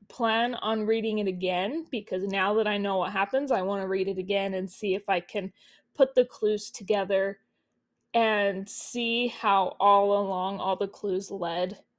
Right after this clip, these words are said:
to the end result. Again, like I said, it's very enjoyable. Lisa Jewell is an amazing writer.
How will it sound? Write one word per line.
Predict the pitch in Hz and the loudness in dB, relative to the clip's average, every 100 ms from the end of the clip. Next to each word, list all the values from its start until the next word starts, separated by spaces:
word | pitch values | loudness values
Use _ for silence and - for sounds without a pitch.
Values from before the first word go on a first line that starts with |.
| _ - | _ -16
to | - 226 196 190 180 170 180 180 | 0 2 2 0 -2 -4 -8 -6
the | 196 - | -6 -4
end | 208 196 196 190 - _ _ _ _ _ _ | -4 -2 -4 -6 -12 _ _ _ _ _ _
result. | 214 214 202 202 220 - - _ _ _ _ _ _ _ _ | 4 4 6 2 0 -4 -14 _ _ _ _ _ _ _ _
Again, | 233 208 226 | 4 6 4
like | 220 214 | 4 0
I | 214 | 0
said, | 220 208 202 - | 2 4 2 -2
it's | 196 185 - | -8 -8 -4
very | 208 247 | 0 2
enjoyable. | 262 247 247 240 226 240 233 - | 2 2 2 2 2 2 0 0
Lisa | 226 226 269 226 | -2 -2 -4 -6
Jewell | 185 226 220 220 240 - | -4 -2 2 2 0 -2
is | 196 | -4
an | 196 | -4
amazing | 196 196 202 214 214 220 214 220 220 226 233 233 _ - | -4 -4 -2 0 2 0 -2 -4 -2 -2 -4 -8 _ -14
writer. | 214 196 190 202 208 226 226 | -6 -2 0 2 2 0 -2